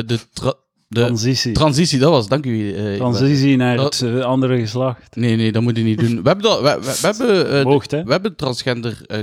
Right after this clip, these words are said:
Speaker 1: comedienne, hè?
Speaker 2: <gasps> Ja.
Speaker 1: Ja.
Speaker 2: Zo-, eh, Zoebizoo.
Speaker 1: Nee, <laughs> nee, nee, nee, nee, nee, eh, ehm, ehm, ja, ik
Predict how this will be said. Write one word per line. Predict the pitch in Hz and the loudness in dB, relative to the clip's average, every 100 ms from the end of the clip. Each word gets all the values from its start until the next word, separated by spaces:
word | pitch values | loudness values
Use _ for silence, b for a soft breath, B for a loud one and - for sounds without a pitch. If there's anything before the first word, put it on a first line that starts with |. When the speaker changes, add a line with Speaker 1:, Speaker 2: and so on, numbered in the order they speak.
| - | -8
Speaker 1:
comedienne, | 110 101 98 98 123 185 | -8 -6 -6 -6 -8 -2
hè? | - | 0
Speaker 2:
<gasps> | 233 254 226 190 156 _ _ _ | 2 0 -2 -6 -10 _ _ _
Ja. | 147 151 160 156 151 135 117 | -4 0 2 2 2 0 -2
Speaker 1:
Ja. | 123 120 147 | 0 2 0
Speaker 2:
Zo-, | 135 190 - | -2 -8 -2
eh, | 156 156 160 160 160 147 | 2 4 4 4 4 2
Zoebizoo. | 139 185 175 156 196 - - | -2 -2 0 0 -2 -4 -8
Speaker 1:
Nee, | - 156 | 0 0
<laughs> | 139 | 2
nee, | 156 | 0
nee, | 170 170 - 233 - | 0 -2 -2 -6 -4
nee, | 202 302 320 330 | -2 0 0 -2
nee, | 320 302 | -2 0
nee, | 277 392 | -2 0
eh, | 202 208 - 190 190 | 2 2 2 2 2
ehm, | 190 185 - - - - - - | 0 -4 -10 -20 -20 -20 -20 -4
ehm, | 139 165 151 _ | 0 0 -2 _
ja, | 143 | -2
ik | 180 | -2